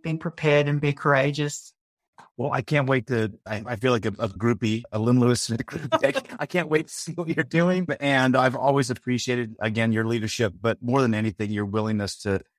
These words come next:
Speaker 2: to share what you've learned and share your perspective. Every time we, we talk, I feel mentored, and I, I thank you for it immensely. I've enjoyed our time. Thank you for accepting my invitation to be part of this. And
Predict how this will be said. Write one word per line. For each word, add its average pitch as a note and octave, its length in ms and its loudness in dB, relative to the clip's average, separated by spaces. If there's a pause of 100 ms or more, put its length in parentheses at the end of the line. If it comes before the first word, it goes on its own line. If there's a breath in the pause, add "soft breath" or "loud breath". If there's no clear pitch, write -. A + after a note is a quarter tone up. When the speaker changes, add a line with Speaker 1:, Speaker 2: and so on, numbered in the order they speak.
Speaker 2:
to A2+ 80 -4
share G#2+ 500 2
what G#2+ 160 0
you've G2 140 -4
learned G2+ 460 -2
and F#2+ 200 -4
share G#2 200 -2
your G2+ 100 -2
perspective. F#2+ 720 -6
Every B2+ 280 -4
time B2+ 160 0
we, A2+ 100 -2 (320)
we G#2+ 140 -4
talk, A#2 280 2
I G#2 100 -6
feel A2 200 -2
mentored, A2 460 0
and G2 120 -4
I, G2+ 180 -2
I G#2 40 -4
thank A2 320 -6
you G#2+ 60 -4
for G#2 240 -2
it - 20 0
immensely. G#2+ 640 -2
I've A#2 220 0
enjoyed A#2 380 2
our B2+ 120 4
time. A#2+ 380 0
Thank C3+ 320 -6
you B2 80 -8 (100)
for B2 80 0
accepting A2+ 320 -2
my A2+ 100 0
invitation A2 600 -4
to G#2+ 60 -2
be G2+ 100 0
part A2 260 0
of G2+ 100 -4
this. G#2+ 280 -4
And G#2+ 280 -2